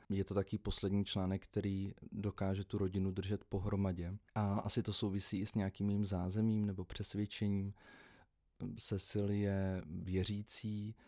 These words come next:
je to katolička, ne v nějakým jako fanatickém smyslu, ale je to žena, která si sama zvolila, že pro ní bude ta rodina a výchova jejich dětí na prvním místě.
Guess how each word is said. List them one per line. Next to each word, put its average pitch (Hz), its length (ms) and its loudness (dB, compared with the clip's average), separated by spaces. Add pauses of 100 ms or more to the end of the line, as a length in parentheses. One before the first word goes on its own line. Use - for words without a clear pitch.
(260)
je 98 180 0
to 95 460 0
katolička, 104 960 0 (400)
ne 101 200 4
v 95 60 0
nějakým 98 640 0
jako - 200 -12
fanatickém 101 720 0
smyslu, 101 800 0
ale 98 500 0 (200)
je 104 180 -2
to 104 160 -2
žena, 101 280 2
která 98 720 0
si - 240 -6
sama 98 300 2
zvolila, 98 440 2
že 98 120 0
pro - 200 -2
ní 98 160 2
bude 95 380 0
ta 101 160 -2
rodina 95 480 2 (360)
a 95 360 0
výchova 95 600 -4 (640)
jejich 98 240 -2
dětí 98 300 -2
na 98 120 2
prvním 98 380 2
místě. 98 580 -2